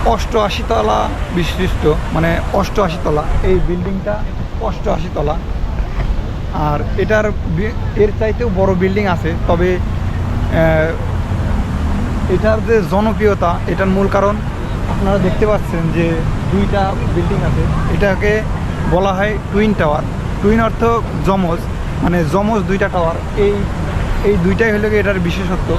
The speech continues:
যে এই একটা আর এই একটা, এই দুইটা মিলে যমজ বলা হয়। আমাদের বাংলায় যমজ টাওয়ার আর মালয়েশিয়াতে এটাকে টুইন টাওয়ার বলা হয়।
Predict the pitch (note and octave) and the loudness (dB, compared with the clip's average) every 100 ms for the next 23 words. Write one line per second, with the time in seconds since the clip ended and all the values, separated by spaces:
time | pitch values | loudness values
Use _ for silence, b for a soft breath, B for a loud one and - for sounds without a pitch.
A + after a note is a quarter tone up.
0 | - - - D3+ E3 F#3+ - G#3+ G#3+ G3+ | -2 -2 -2 0 2 0 0 0 0 0
1 | - G#3 - - - F3+ F3+ - D#3+ G3 | 0 -2 -2 -2 -2 2 0 0 0 2
2 | E3 F3+ F#3 G#3 F#3+ G#3 B3 - - - | 2 2 2 0 2 0 0 -4 -4 -4
3 | - F3+ G3 F#3 E3 F3 D#3 D3+ C3 - | 0 0 2 0 2 2 2 0 -4 -6
4 | - - E3 G3+ A3 G3 G3+ G#3 F#3 F#3+ | -4 -2 0 2 2 2 2 2 2 0
5 | G3 F#3 - - F#3+ G#3+ - - - - | 2 0 -2 0 2 2 -2 -6 -8 -2
6 | D#3+ D#3 D3+ D#3 E3+ F#3 D#3 G3 G#3 F#3+ | 0 2 0 0 2 2 2 0 0 0
7 | F#3+ F#3 G3 G3 F#3+ F#3+ E3 D3+ C#3 D3 | 0 0 2 2 2 2 2 0 0 -2